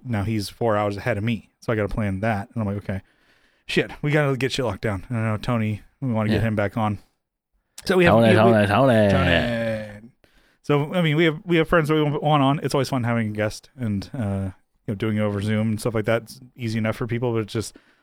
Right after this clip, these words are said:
Speaker 1: our, uh, timing, scheduling. So I apologize. Anyways, so I wanted to lead it off with that. So, um, but before we get into the what's news,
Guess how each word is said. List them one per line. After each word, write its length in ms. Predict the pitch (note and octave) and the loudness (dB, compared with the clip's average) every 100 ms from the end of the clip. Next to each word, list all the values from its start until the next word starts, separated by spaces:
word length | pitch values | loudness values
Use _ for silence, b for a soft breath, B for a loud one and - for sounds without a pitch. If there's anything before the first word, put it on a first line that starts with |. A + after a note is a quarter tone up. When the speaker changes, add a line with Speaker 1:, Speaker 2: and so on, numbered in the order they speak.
| b | b
Speaker 1:
our, 240 | A#2+ A#2 A2 G#2 | -4 0 0 0
uh, 40 | |
timing, 520 | G2 B2 G#2+ F#2 F#2 - | -2 -4 -4 -6 -12 -20
scheduling. 380 | - G#2 G2 - | -8 -8 -8 -6
So 120 | A#2+ | -2
I 40 | |
apologize. 460 | A2 C#3+ B2+ B2 - b b b b | 2 2 4 2 0 b b b b
Anyways, 420 | G#3 F#3 A#2+ - - | 0 2 0 -6 -6
so 200 | D#3 C3 - | -4 -2 -4
I 40 | D#3 | -2
wanted 240 | C#3+ B2 | 0 0
to 40 | A#2+ | -2
lead 200 | B2 A2+ | -4 -2
it 60 | |
off 160 | A2+ G#2+ | -2 -2
with 100 | G#2+ | -4
that. 200 | G2+ G2 | -4 -4
So, 260 | - G#2+ - _ _ _ _ _ | -6 -6 -8 _ _ _ _ _
um, 500 | B2+ A#2 A2 A2 G2 - | -2 0 0 -2 -6 -4
but 200 | C#3+ A2 - _ _ _ _ _ _ _ _ _ _ _ - | -4 -4 -12 _ _ _ _ _ _ _ _ _ _ _ -6
before 320 | C#3 E3+ F3+ | -2 2 2
we 120 | F3 | 2
get 120 | E3+ | -2
into 140 | D3 D3+ | -2 0
the 80 | C#3+ | 2
what's 220 | C#3 C#3 | 0 0
news, 520 | B2+ A2+ C3+ - | 0 0 -2 -6